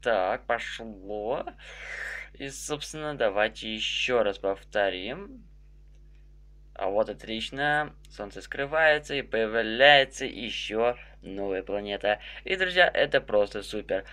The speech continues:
Собственно, за этот мод вы должны обязательно поставить лайк, а также подписаться на канал. Ну, собственно, друзья, вот на этой планете такой красивой картинке мы с вами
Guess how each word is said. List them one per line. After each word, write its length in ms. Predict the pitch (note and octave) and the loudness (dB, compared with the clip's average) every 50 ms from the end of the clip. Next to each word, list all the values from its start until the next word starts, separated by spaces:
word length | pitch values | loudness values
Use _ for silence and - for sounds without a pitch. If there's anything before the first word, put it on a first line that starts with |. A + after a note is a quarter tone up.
| - - - | -18 -18 -8
Собственно, 380 | - - F3+ G3+ - F3 D#3+ | -2 0 0 0 0 -2 -2
за 80 | D#3 D3 | 0 0
этот 220 | D3 D#3+ D#3+ D3 | 0 0 -2 -6
мод 260 | D3 C3+ - C#3+ D3 | -2 0 0 0 0
вы 260 | - - F#2+ G#2 G#2 - | -2 -6 -6 -4 -2 2
должны 260 | G2+ G#2 B2 - D3 | 2 2 0 0 -4
обязательно 560 | D3+ E3 E3+ E3+ E3+ E3+ F3+ - F3 E3+ E3+ | -6 -6 -6 -6 -6 -6 -8 -4 -4 -4 -2
поставить 420 | E3 E3+ F3 - - D#3 D#3+ - | -2 -2 -2 0 0 0 0 0
лайк, 320 | - D#3 D3+ D#3 D#3 - - - - - - | 0 2 2 2 2 0 -6 -12 -16 -4 4
а 200 | - C#3+ C3 B2 | 6 6 6 6
также 460 | - - D3 C#3+ D3 D3+ C#3+ C#3+ C#3+ | 8 8 10 10 10 8 6 2 -2
подписаться 1120 | C#3 - C#3 C3 - - C#3 C3 C3 - - - G#2 A2 A#2 - - - - C3 B2 - - - | -2 0 -2 -2 -2 -2 -2 -2 -2 -2 0 2 4 4 2 0 -4 -2 0 0 0 0 -2 -8
на 160 | - G2 F#2+ | -10 -10 -8
канал. 500 | - - F#2+ G2 G2+ G#2 A2 A2+ A2+ - - - - - - - - - | -6 -6 -4 -2 0 2 2 0 0 -4 -10 -18 -16 -16 -14 -14 -12 -10
Ну, 220 | G#3 G#3+ A#3+ A#3+ | -6 -4 -4 -4
собственно, 480 | A3+ - - - G3+ G3+ - - F3+ E3+ | -4 0 2 4 4 4 2 -4 -4 -2
друзья, 580 | E3+ E3 D#3 D3+ D3+ D#3 D3 C#3+ D3 C#3+ - - | -2 -2 0 2 4 4 6 6 4 2 -2 -8
вот 340 | - F2+ G2+ A#2 B2 B2 B2 | -12 -2 2 2 2 2 4
на 280 | B2+ B2 B2 A#2+ A#2 - - - - - | 4 4 4 4 2 0 -8 -18 -6 2
этой 320 | - C3 D3+ D#3+ D3+ C#3+ | 4 6 6 6 4 0
планете 640 | D3 - B2 G#2+ G#2+ G#2 A2 A#2 B2 C3 - - A2 | 2 4 4 6 6 4 2 2 0 0 0 -4 -6
такой 340 | - F#2+ G2 G#2 - B2+ C#3 | -2 -2 -2 0 0 -2 -2
красивой 640 | - D3+ C#3 C#3 B2+ - - A#2 A#2 A2+ A#2 A2+ | 0 2 0 0 0 -2 -6 -4 -2 -2 0 2
картинке 520 | A2+ G#2 G2 - A2 A2+ A#2+ A#2+ B2+ B2 A#2 | 2 0 0 -2 -6 -6 -4 0 0 0 0
мы 200 | A2 G#2 G2 G2+ | 0 -2 -6 -6
с 200 | - - - - | -8 -8 -10 -6
вами 520 | F2+ F#2 - B2+ C#3+ C#3+ C#3+ C#3+ C#3+ D3 | -2 0 0 0 2 2 0 0 -2 -4